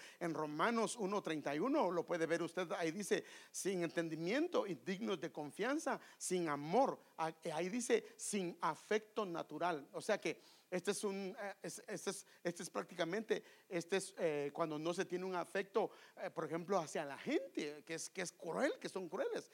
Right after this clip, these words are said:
Entonces, este es, dice, es prácticamente un, se tradu-, un amor que se traduce en respeto, derivado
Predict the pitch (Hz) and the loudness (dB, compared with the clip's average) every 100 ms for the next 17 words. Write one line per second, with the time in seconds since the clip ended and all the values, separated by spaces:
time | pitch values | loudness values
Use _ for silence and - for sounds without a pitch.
0 | - - 160 180 226 208 - - - 185 | -16 -4 -2 0 2 0 0 -14 -6 -4
1 | 196 190 - - 180 180 220 196 175 180 | 2 2 0 -2 -2 0 -2 -2 0 -2
2 | 180 185 196 214 196 185 185 160 - - | 0 0 0 0 -2 -2 -2 -4 -6 -14
3 | - 180 160 165 254 190 180 190 233 233 | -4 -2 -2 -4 -2 2 2 4 2 0
4 | 196 170 156 165 170 185 156 139 - 277 | 0 0 0 -2 0 -2 -2 -6 2 2
5 | - 339 - - - - 170 156 160 180 | 2 -2 -2 -10 -16 -4 -2 2 2 4
6 | 185 - | 4 2